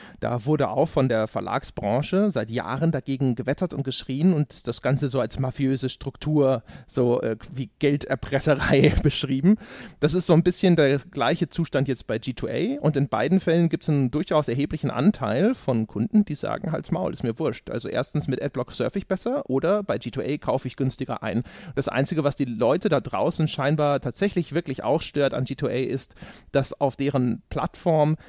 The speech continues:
Keys verkauft werden, die offensichtlich über Kreditkartenbetrug erworben wurden oder erschlichen wurden. Da, glaube ich, steigen dann tatsächlich die meisten Spieler aus und sagen, „Nee, das will ich nicht.“ Und ansonsten die meisten Beschwerden, die ich höre, ist, dass Keys im Nachhinein deaktiviert <laughs> wurden oder ähnliches.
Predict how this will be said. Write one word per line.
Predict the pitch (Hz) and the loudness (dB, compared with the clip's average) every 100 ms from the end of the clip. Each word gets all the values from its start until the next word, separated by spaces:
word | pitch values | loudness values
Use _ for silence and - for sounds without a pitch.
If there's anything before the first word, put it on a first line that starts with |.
| - - | -20 -10
Keys | 156 277 302 | 2 4 4
verkauft | 185 - 156 143 151 - | 0 -2 2 2 0 0
werden, | 135 131 131 | 0 0 -2
die | 135 120 | -2 -4
offensichtlich | 117 123 123 - 113 | -2 -2 -4 -6 -6
über | 104 | -8
Kreditkartenbetrug | 101 113 127 - 117 - - - - - | -8 -10 -12 -10 -10 -10 -12 -12 -12 -12
erworben | 107 92 - - | -10 -8 -6 -8
wurden | - - | -8 -8
oder | 98 - | -8 -8
erschlichen | - - 139 - - | -10 -4 -4 -4 -8
wurden. | - - 98 - - 151 - | -8 -10 -10 -12 -16 -16 -8
Da, | 104 127 151 139 - | -2 2 2 0 -4
glaube | 127 127 123 | 0 2 2
ich, | - | 0
steigen | 131 123 131 | -2 0 0
dann | 117 | -2
tatsächlich | 123 127 | -4 -4
die | 127 | -2
meisten | 117 110 - | -2 -2 -4
Spieler | 117 127 120 - | -6 -6 -6 -4
aus | 110 113 | -6 -6
und | - 110 | -8 -8
sagen, | - - - 123 | -8 -8 -8 -6
„Nee, | 120 92 101 | -6 -6 -10
das | 120 - | -12 -10
will | 113 | -8
ich | 107 - | -8 -8
nicht.“ | 104 - - 165 135 | -10 -12 -16 -8 2
Und | |
ansonsten | 135 151 175 160 | 6 6 4 2
die | 135 | 4
meisten | 127 147 143 | 4 4 -2
Beschwerden, | 135 - 131 131 | -4 -2 0 0
die | 131 | -2
ich | 120 143 | -4 -2
höre, | 135 131 | 0 0
ist, | 117 135 | -2 -4
dass | 120 - | -6 -10
Keys | - 143 185 | -6 -2 2
im | 135 | 2
Nachhinein | 110 110 127 113 107 107 | 2 -2 -2 0 0 0
deaktiviert | 175 - - 131 104 98 - | 2 0 0 -8 -8 -8 -8
<laughs> | |
wurden | - - 151 139 | -4 0 2 6
oder | 139 - 147 | 6 6 0
ähnliches. | 139 - 151 - 202 | 0 2 0 4 2